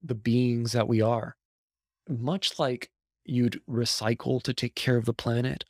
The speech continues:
I view owning our projections and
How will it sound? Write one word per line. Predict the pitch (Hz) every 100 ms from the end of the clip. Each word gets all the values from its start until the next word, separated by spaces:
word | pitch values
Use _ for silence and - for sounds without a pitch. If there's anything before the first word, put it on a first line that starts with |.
| -
I | 160 175
view | 147 139 131 127 127 - _ _ _ _ _ 131
owning | 131 147 147 143 135 - _ _ _ _ _ _ _ _ -
our | 127 113
projections | - 120 107 123 117 - 117 107 104 - -
and | - 131 113 107 107